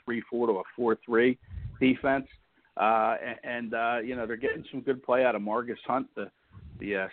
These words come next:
six-foot-eight D end, and that rookie linebacker from South Carolina State, Darius Leonard, has just been all over the field. So, you know, they have a young defense that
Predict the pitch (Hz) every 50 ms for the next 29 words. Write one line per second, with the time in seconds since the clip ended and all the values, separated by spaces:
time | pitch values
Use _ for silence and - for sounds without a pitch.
0 | - - 131 - - - 131 120 117 120 123 110 - - 120 120 117 113 113 123
1 | 135 143 127 107 92 90 90 - _ _ _ - _ _ _ _ - 104 95 117
2 | 127 131 - 131 117 110 107 117 127 131 127 127 123 123 131 - - 110 - -
3 | 104 - - 123 120 120 - - - 117 117 117 117 117 117 117 113 - - -
4 | 120 117 123 127 - - 117 110 113 113 120 117 110 - - 101 110 113 127 135
5 | 135 113 110 98 - - 117 - - - 117 113 107 107 107 117 123 117 117 131
6 | 135 117 101 92 90 - - 147 147 139 110 98 - - - - 104 101 101 -
7 | - - - - - - _ - 147 135 131 156 185 180 170 156 147 135 139 143
8 | 147 123 110 127 135 165 - - 117 104 101 98 - - 120 110 101